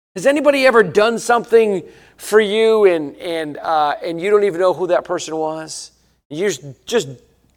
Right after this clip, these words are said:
dying to thank that person, but you don't know who it is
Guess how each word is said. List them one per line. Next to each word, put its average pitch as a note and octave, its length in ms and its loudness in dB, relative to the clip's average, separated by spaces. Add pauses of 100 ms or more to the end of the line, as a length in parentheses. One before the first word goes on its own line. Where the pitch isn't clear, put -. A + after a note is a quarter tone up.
(1000)
dying B3+ 560 8
to E3 60 0
thank A3 340 4
that E3 180 2
person, D3+ 360 -2
but D3+ 160 -6
you F#3 80 -8
don't G#3+ 160 6
know G3+ 160 0
who G3 160 2
it F#3 60 2
is F#3 580 -8